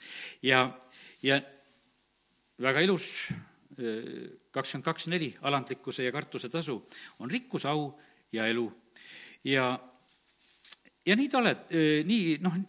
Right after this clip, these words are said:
nii neid asju on nii tore tegelikult lugeda, eh, kui me täna nagu seda, eh, seda teemat praegusel hetkel just selliselt võtame, et mis kasu on sellest Jumala kartusest. Ja see on läbi aegade küsimus. Ja ma usun sedasi, et väga paljudel, eh,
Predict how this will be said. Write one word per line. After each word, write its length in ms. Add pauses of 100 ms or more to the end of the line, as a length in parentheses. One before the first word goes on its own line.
nii 140
neid 160
asju 160
on 80
nii 80
tore 180
tegelikult 400
lugeda, 300 (180)
eh, 240
kui 80
me 80
täna 240
nagu 220
seda, 240 (400)
eh, 180
seda 240
teemat 300
praegusel 400
hetkel 560
just 240 (160)
selliselt 340
võtame, 380
et 80
mis 100
kasu 220
on 100
sellest 240
Jumala 240
kartusest. 540 (300)
Ja 60
see 120
on 20
läbi 220
aegade 320
küsimus. 460 (1900)
Ja 240 (340)
ma 80
usun 220
sedasi, 320
et 80
väga 160
paljudel, 500
eh, 560